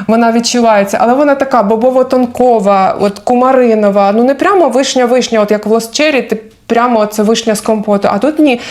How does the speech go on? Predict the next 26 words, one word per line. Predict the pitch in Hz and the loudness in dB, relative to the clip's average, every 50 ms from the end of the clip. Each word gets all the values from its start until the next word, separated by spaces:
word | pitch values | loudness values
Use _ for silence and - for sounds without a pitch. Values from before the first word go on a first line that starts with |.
| - - - | -16 -6 -4
тут | 240 240 240 | -4 -4 -2
ти | 254 247 | -2 -2
відчуваєш, | 240 240 - 240 247 269 269 254 - | 0 -2 0 0 2 2 2 0 -2
що | - 240 220 | -2 -2 0
вона | 208 220 226 226 226 | 2 2 2 2 0
така, | 226 226 - 220 190 180 180 - - - - - _ _ | -2 -2 0 0 0 0 -2 -6 -14 -20 -20 -20 _ _
ну, | - 233 247 | 0 0 0
от | 226 | 2
бобово-тонкова | 202 233 269 240 269 262 254 247 247 247 254 254 254 262 240 208 190 190 185 185 | 2 0 2 2 2 2 2 2 0 0 -2 -2 0 0 0 0 2 0 0 0
вишня. | 180 180 180 - - - 196 190 190 - - - | -2 -2 -2 -4 -4 -4 -4 -4 -4 -8 -6 -2
Потім | 269 320 359 349 311 247 | 0 0 2 2 0 0
я | 220 226 254 294 | 2 2 0 0
пішла | 294 262 233 - 240 233 254 | 0 0 0 2 2 2 2
в | 240 | 2
анотацію, | 240 240 226 220 226 214 208 202 202 208 202 190 | 2 0 0 0 0 0 0 0 -2 -2 -2 0
бо | 196 208 | 0 0
мене | 220 226 247 277 | 0 2 2 2
не | 285 269 | 2 0
відпускало. | 240 247 240 - 247 233 - - 214 196 190 185 | 0 -2 -4 -4 -4 -4 -2 -2 -2 0 0 0
І | 190 202 | 0 0
насправді | 220 214 214 - 180 214 392 339 226 208 | 0 -2 -2 -2 0 0 0 0 -2 -2
так | 208 240 185 269 - 247 | 0 0 -2 0 -2 -4
і | |
задумувалася. | 202 226 226 208 233 247 240 214 196 185 175 185 185 185 - 202 | -2 -2 0 0 2 2 2 2 0 0 -2 -2 -4 -4 -6 -6
Поєднати | 185 - 214 226 233 226 240 247 247 226 233 - 196 185 | -4 -2 0 0 0 0 2 2 2 0 0 -2 -4 -2
вишню | 190 202 269 339 381 - - 247 214 190 | -2 0 0 0 0 -2 -2 -2 -2 -2